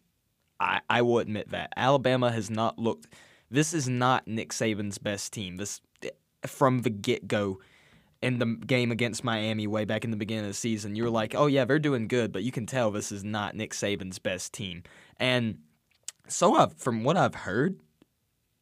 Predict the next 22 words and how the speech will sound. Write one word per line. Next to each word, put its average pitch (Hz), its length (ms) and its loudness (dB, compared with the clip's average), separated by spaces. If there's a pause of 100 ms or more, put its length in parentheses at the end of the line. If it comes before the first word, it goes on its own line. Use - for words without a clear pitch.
(160)
there's 131 180 2
a 127 60 2
lot 120 260 4
of 156 100 -2
people 156 400 2
within 110 500 -4
the 135 160 -2
Alabama 110 500 -2
program 123 640 -4 (680)
that 139 100 -8
are 127 60 -2
survi-, 123 580 0
surprised 135 580 0
they 123 80 2
even 113 400 -2
made 107 200 0
it - 160 -4
this 104 220 -6
far. 104 340 -2
Look, - 220 -6
Kirby 151 360 0
Smart, 117 640 0